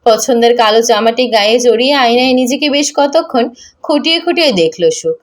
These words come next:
সদ্য ওড়নাটা কাঁধের একপাশে ফেলে দিয়ে চুলগুলো উপর করে ঝুঁটি করে বেঁধে নেয়। কপালের দুপাশে ছোট ছোট কিছু চুল ছেড়ে দিয়ে আবারও একবার নিজেকে পরখ করে নিল মেয়েটা।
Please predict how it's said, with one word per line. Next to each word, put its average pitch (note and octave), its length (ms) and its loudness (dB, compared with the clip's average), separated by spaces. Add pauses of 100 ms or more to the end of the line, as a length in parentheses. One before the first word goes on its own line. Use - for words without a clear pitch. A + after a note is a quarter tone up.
(360)
সদ্য A#3 400 2
ওড়নাটা A#3+ 600 4
কাঁধের B3 300 0
একপাশে A#3+ 480 0
ফেলে B3 320 2
দিয়ে C4 280 -2
চুলগুলো C4+ 580 -2
উপর B3+ 340 0
করে C4 260 4
ঝুঁটি A#3+ 320 -2
করে B3+ 200 0
বেঁধে E3 340 -4
নেয়। E3 140 -8 (560)
কপালের A3 480 2
দুপাশে A#3 420 0
ছোট A#3 260 0
ছোট A#3+ 220 -2
কিছু C4 400 -4
চুল C#4 240 -4
ছেড়ে A#3+ 300 2
দিয়ে C#4 240 -2 (340)
আবারও C#4 360 2
একবার D#4+ 300 0
নিজেকে C#4+ 340 -2
পরখ B3 420 2
করে C#4+ 260 0
নিল D#3+ 240 0
মেয়েটা। D#3 360 -6